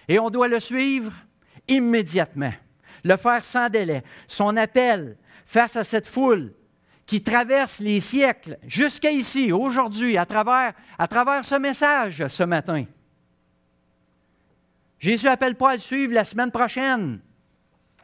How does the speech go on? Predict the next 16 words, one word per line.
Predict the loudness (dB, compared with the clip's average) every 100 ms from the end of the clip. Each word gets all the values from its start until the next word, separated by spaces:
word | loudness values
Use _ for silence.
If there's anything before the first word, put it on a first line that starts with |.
| _ _ _ -4
ni | 0 2
le |
mois | 2 0
prochain, | 0 -4 -2 -2 -2 -6 -12 _
même | -2 -2
pas | 2 0
demain. | 0 -2 -2 -4 -12 _ _ _ _ _ _ _ _ _ _ _ _ _ _ _ _ _ _ _ _ _ _ -4
Un | -2
célèbre | 0 2 2 0
auteur | 0 2 0 -2
et | -2
évangéliste, | 0 0 -2 0 0 0 -2 -2
euh, | -2 -4 -12 -6
Monsieur | -4 -2 0
John | 0 2 0 -2
Charles | 0 0 0 -2 -4